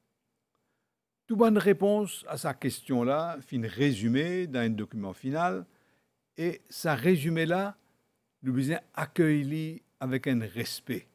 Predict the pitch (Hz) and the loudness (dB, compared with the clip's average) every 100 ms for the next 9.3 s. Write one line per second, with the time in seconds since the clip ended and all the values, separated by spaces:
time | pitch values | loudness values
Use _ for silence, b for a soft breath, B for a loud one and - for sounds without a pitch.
0 | _ _ _ _ _ _ _ _ - 131 | _ _ _ _ _ _ _ _ -6 0
1 | 170 180 180 196 196 - 151 151 160 156 | 2 4 4 2 -2 0 2 4 2 -6
2 | - _ _ _ - 127 - 196 190 175 | -14 _ _ _ -8 -8 0 6 6 6
3 | 175 175 180 185 185 139 147 131 - - | 4 4 4 0 -4 -4 -2 -2 -4 -2
4 | 165 160 170 156 143 - 185 180 151 143 | 0 2 0 0 -2 -2 0 2 4 2
5 | 123 - 156 127 - _ _ _ _ _ | 2 -2 -2 -2 -8 _ _ _ _ _
6 | _ 123 127 98 156 196 220 220 180 170 | _ -2 0 2 4 6 6 4 2 0
7 | - 139 - - 143 - _ _ _ _ | -2 -6 -6 -4 -4 -4 _ _ _ _
8 | _ _ - 131 131 123 - - 165 - | _ _ -6 0 2 2 -2 -2 -2 -2
9 | 165 160 | 0 0